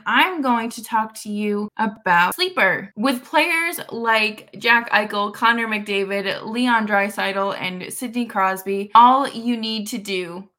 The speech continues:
to make the most out of Sleeper is pick more or less on stats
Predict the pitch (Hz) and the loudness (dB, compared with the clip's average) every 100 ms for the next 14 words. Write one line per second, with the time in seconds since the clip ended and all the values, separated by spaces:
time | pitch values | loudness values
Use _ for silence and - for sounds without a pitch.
0 | _ 240 220 196 208 202 196 175 202 - | _ -6 -4 -4 -4 -2 0 -2 -6 -10
1 | - 196 196 196 - 190 185 175 175 180 | 0 0 0 -6 -8 -8 -4 -2 -4 -4
2 | _ _ _ - 202 - - 240 208 - | _ _ _ -8 -8 -10 -10 -8 -8 -10
3 | _ _ - 208 202 208 208 208 226 - | _ _ -8 -4 -2 -2 -2 -2 -4 -12
4 | _ 226 233 226 190 190 202 - - _ | _ -8 -6 -6 -4 -4 -8 -18 -20 _
5 | _ _ _ _ _ _ _ 180 196 196 | _ _ _ _ _ _ _ -4 -4 -6
6 | - 185 185 - - | -8 -6 -8 -12 -20